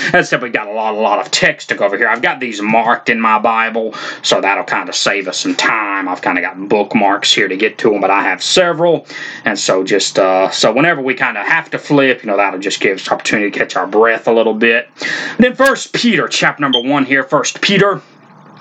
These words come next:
And chapter number one, reading verses fifteen and sixteen, it says, "But as he which hath called you is holy, so be ye holy in all manner of conversation, because it is written, Be ye holy,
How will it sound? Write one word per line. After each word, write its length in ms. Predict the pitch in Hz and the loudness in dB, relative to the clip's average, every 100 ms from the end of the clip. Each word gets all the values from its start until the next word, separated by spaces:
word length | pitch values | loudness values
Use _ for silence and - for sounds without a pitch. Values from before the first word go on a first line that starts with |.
| - - | -8 -2
And 180 | 123 | -2
chapter 300 | - 156 - | 0 0 0
number 160 | 139 113 | -4 -2
one, 560 | 123 202 220 220 190 147 - - - - - | 2 4 4 2 0 -4 -10 -12 -12 -14 0
reading 360 | 123 127 120 110 | 2 4 2 4
verses 500 | 127 127 - 120 - | 2 2 -2 -4 -4
fifteen 800 | - 165 - - - 156 156 | -2 -2 -2 -4 2 4 4
and 260 | 151 151 143 | 2 0 0
sixteen, 640 | - - 214 - 170 135 | 0 -2 -2 -4 -4 -2
it 100 | 131 | -4
says, 360 | - 165 143 - - 147 147 - | -2 0 -2 -4 -10 -8 -2 2
"But 120 | 233 | 2
as 140 | 214 | 2
he 140 | 277 277 | 0 2
which 220 | 240 - | 0 2
hath 200 | 185 175 | -2 0
called 400 | 170 214 202 156 | -2 4 4 2
you 140 | 160 | 0
is 80 | 143 | 0
holy, 420 | - 208 180 143 | 2 2 2 0
so 240 | 143 190 175 | 0 0 0
be 140 | 151 | -2
ye 180 | 190 180 | -2 -2
holy 400 | - 190 190 175 | 2 6 6 4
in 100 | 170 | 2
all 220 | 185 165 | 0 0
manner 320 | 151 175 165 | 0 0 0
of 140 | 139 - | -2 0
conversation, 880 | 185 170 135 135 - 208 175 160 135 | 0 0 0 0 0 0 0 -2 -2
because 280 | 127 143 | 2 2
it 120 | 143 127 | 2 -2
is 120 | 107 | -2
written, 640 | 110 202 220 120 113 135 - - - - - - - | 4 4 4 -4 0 0 0 -10 -12 -12 -14 -6 0
Be 120 | 277 | 0
ye 220 | 233 208 | 0 -4
holy, 880 | - 226 226 151 113 110 214 123 135 | 0 4 4 2 -4 -2 0 0 -2